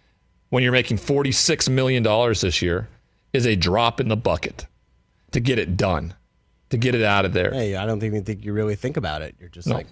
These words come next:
Speaker 2: "Cool, done."
Speaker 1: There it is. There it is. But you'll never know how much it was. But even if, let's say, he gave a million, a million dollars to every pers-, every woman that, that filed suit, right? I mean, he's still sitting at,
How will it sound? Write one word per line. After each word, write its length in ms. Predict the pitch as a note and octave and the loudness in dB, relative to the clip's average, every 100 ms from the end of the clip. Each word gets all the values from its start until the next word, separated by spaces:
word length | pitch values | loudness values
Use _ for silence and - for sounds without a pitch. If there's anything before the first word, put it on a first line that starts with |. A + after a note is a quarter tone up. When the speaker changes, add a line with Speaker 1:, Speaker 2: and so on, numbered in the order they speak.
| _ | _
Speaker 2:
"Cool, 220 | D#3 D3+ F#2+ - _ - | -2 -2 -2 -12 _ -12
done." 220 | A2+ G2 - | -10 -10 -4
Speaker 1:
There 180 | G#2+ A#2 | 0 2
it 60 | C#3+ | 2
is. 340 | C#3+ - - - - | 0 -4 -8 -10 -2
There 180 | G#2+ A#2+ | 0 0
it 40 | |
is. 280 | A2 - - - _ _ _ | 0 -2 -6 -14 _ _ _
But 120 | D3+ C#3+ | -4 0
you'll 100 | B2 | 2
never 200 | C#3+ B2 | 2 2
know 180 | C3 | 2
how 100 | A#2 A2+ | 4 2
much 240 | A2+ - | 2 0
it 80 | G#2 | 0
was. 340 | A2+ A2 G2 | 2 2 2
But 160 | - B2+ | 0 0
even 200 | C#3+ D3 | 2 2
if, 120 | C3+ | 2
let's 140 | C#3+ | 0
say, 260 | - D3+ D3+ | 2 2 2
he 260 | - - D3 | 0 -2 0
gave 140 | D3 | 2
a 40 | |
million, 360 | C#3+ E3 E3+ - | 2 0 -2 -2
a 80 | D3 | 0
million 320 | D3+ A#3 G#3+ | 2 2 2
dollars 320 | B2 G#2 F2+ - | 2 2 2 2
to 100 | A2+ | 2
every 200 | A2 G#2 | 2 0
pers-, 300 | A2+ G2 - | 0 0 -2
every 420 | - D#3 D3+ C3 B2 | -4 -2 0 2 2
woman 300 | B2 A2 A2 | 2 0 0
that, 280 | G#2 F2+ | -2 -2
that 160 | G#2+ G#2 | -4 -2
filed 260 | A#2 A#2 F#2 | 0 2 2
suit, 180 | A#2 | 0
right? 160 | G#2+ A#2+ | 2 2
I 40 | |
mean, 220 | C3+ D3+ D3+ - _ _ - | 2 0 -2 -10 _ _ -4
he's 140 | D3+ | -2
still 280 | - F3 E3 | 0 0 0
sitting 360 | - - E3 D#3 | 0 0 2 2
at, 160 | D3 | 0